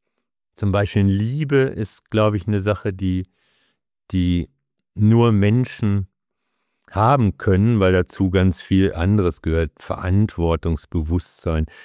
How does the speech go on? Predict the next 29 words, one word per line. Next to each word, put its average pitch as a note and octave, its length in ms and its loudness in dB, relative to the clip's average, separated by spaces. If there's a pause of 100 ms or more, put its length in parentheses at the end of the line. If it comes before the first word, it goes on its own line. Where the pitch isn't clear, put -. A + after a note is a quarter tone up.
(120)
den F2+ 160 -2
anderen G2 340 2
sich F2+ 220 -2
entwickeln F#2+ 680 0
lassen E2+ 520 -2 (460)
oder D#2+ 400 -2 (420)
auch G2 300 -2
loslassen F#2+ 840 0
oder E2+ 200 0
all G#2+ 200 2
diese G#2 260 0
Dinge. G#2+ 360 2 (460)
Das, - 300 -4
das G2 220 -4
ist - 160 -6
so A#2+ 140 2
komplex, - 800 -4
dass - 380 -4 (480)
ein G2 100 0
Hund A#2+ 340 2 (120)
Zuneigung C3 920 0
haben B2+ 340 -2
kann, B2+ 260 -2
sicher, A#2+ 320 -2
aber G#2 200 0
nicht G#2 200 -2
unbedingt G#2 460 0
Liebe. G#2+ 380 0
Ein E2 120 0